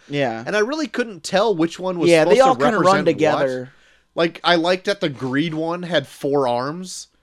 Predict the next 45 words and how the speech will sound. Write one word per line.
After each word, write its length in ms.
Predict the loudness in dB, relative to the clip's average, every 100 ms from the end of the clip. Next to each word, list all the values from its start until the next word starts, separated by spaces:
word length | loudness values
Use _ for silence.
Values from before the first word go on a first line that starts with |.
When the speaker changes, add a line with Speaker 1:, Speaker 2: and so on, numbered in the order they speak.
| _
Speaker 2:
That 160 | -6 -4
was 120 | -6
kind 220 | -6 -6
of 140 | -4 -4
on 100 | -6
the 100 | -6
nose. 400 | -4 -4 -2 0
Speaker 1:
Yeah. 440 | 2 2 -2 -8 -14 _ -4
Speaker 2:
And 160 | -2
then 140 | 0 0
also 280 | -2 -2 -4
the 100 | -4
gluttony 360 | -2 -2 -2
one 200 | -4 -4
was 100 | -4
the 100 | -10
big 200 | -8 -8
fat 360 | -6 -4 -4 -4
one. 200 | -4 2
Speaker 1:
Oh, 140 | 2
yeah. 420 | 4 0 -4 -10 -4
Speaker 2:
But, 100 | 0
like, 200 | 0 -2 _
what 320 | -18 -4 -2 0
were 180 | -2
the 140 | 0 -2
other 160 | 0
ones? 640 | -2 -6 -12 -20 -20 -18 -4
Speaker 1:
Yeah. 240 | -4 -4 -10
Speaker 2:
Like, 180 | -10 -6
I 120 | 0
don't 200 | 0 0
know. 180 | -6 -6
I 80 | -8
couldn't 240 | -4 -4
tell 220 | -2 -2 -2
what 100 | -2
the 80 |
other 160 | -4 -6
five 400 | -8 -6 -6 -6
were 80 | -10
supposed 380 | -10 -14 -14 -18
to 80 |
be. 140 | -14 -8
Speaker 1:
Yeah. 340 | -8 -8 -12